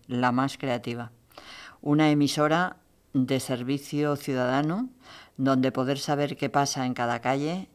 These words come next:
en cada barrio. M veintiuno tiene que ser un ejemplo del latir cotidiano de la ciudad de Madrid.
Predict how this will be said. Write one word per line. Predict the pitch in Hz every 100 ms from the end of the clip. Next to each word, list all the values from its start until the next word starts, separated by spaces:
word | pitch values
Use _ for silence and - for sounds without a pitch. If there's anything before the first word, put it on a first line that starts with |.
| -
en | 127 123
cada | 120 120
barrio. | 127 117 117 117 117 _ - - - - - _ -
M | 151 151
veintiuno | 151 143 147 156 175 226 254 -
tiene | - 143
que | 139 139
ser | 139
un | 139
ejemplo | 135 139 143 147 147
del | 135 127
latir | 120 117 135 -
cotidiano | 139 127 123 135 139 143 170 -
de | 131 127 131 123
la | 123 117
ciudad | - 123 123
de | 120
Madrid. | 113 110 113